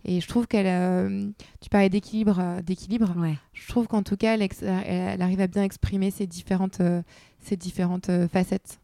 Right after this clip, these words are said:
Speaker 2: Hmm. Ok, donc on reste sur Mathilde.
Speaker 1: <laughs> On reste.
Speaker 2: Euh, tu dirais quoi à ton moi plus jeune ?
Speaker 1: Euh,
Speaker 2: Tu lui ferais un check, un câlin ?
Speaker 1: Ouais, je lui ferais un check et je lui dirais
Speaker 2: Ouais.
Speaker 1: de s'écouter. Tu sais, je te, je, ce
Speaker 2: Ouais,
Speaker 1: que je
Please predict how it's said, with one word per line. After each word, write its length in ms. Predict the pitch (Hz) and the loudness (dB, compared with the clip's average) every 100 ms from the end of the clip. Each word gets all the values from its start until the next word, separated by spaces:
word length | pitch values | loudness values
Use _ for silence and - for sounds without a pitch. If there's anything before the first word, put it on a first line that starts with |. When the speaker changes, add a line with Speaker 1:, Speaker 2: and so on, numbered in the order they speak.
| - | -4
Speaker 2:
Hmm. 180 | 185 156 143 _ _ _ _ 151 | -2 -2 -4 _ _ _ _ -10
Ok, 180 | - - - | -10 -14 -6
donc 120 | 147 139 | -4 0
on 60 | |
reste 180 | 147 143 | -2 -2
sur 100 | 151 | -2
Mathilde. 380 | 143 - 143 180 170 | -4 -4 -4 -4 -2
Speaker 1:
<laughs> 100 | 175 | -2
On 80 | 175 | 2
reste. 320 | 175 - - - - 160 - - - - - - - | 2 -2 -10 -12 -8 -8 -8 -12 -12 -14 -14 -16 2
Speaker 2:
Euh, 180 | 196 190 | 6 6
tu 140 | 190 214 | 4 4
dirais 220 | 202 196 | 4 4
quoi 160 | - 262 | 4 2
à 80 | |
ton 160 | - 156 | 2 0
moi 240 | 156 170 | 2 0
plus 200 | 175 156 | -2 -2
jeune ? 300 | 147 151 160 160 _ _ _ _ _ _ - - - - _ _ _ _ 220 | 0 2 0 -4 _ _ _ _ _ _ -20 -20 -20 -20 _ _ _ _ 0
Speaker 1:
Euh, 720 | 226 220 214 214 214 208 214 | 4 4 4 4 4 4 4
Speaker 2:
Tu 60 | |
lui 80 | 214 | 4
ferais 160 | 220 175 | 4 4
un 120 | 170 | 4
check, 320 | - 180 185 | 4 4 4
un 100 | 180 | 2
câlin ? 320 | 175 170 170 190 | 4 6 6 6
Speaker 1:
Ouais, 240 | 226 320 | 8 8
je 60 | 294 | 6
lui 60 | |
ferais 140 | - 226 | 2 0
un 80 | 233 | 0
check 200 | 349 311 | 0 2
et 40 | |
je 40 | 202 | 4
lui 60 | |
dirais 120 | 202 | 6
Speaker 2:
Ouais. 60 | 240 | 6
Speaker 1:
de 20 | |
s'écouter. 460 | 262 - 240 294 330 - | 4 0 0 0 0 -4
Tu 80 | |
sais, 20 | 294 | -2
je 60 | |
te, 80 | 247 208 | -2 -2
je, 60 | 196 | -4
ce 120 | 220 | 0
Speaker 2:
Ouais, 80 | 214 | 4
Speaker 1:
que 80 | |
je 140 | 226 | 6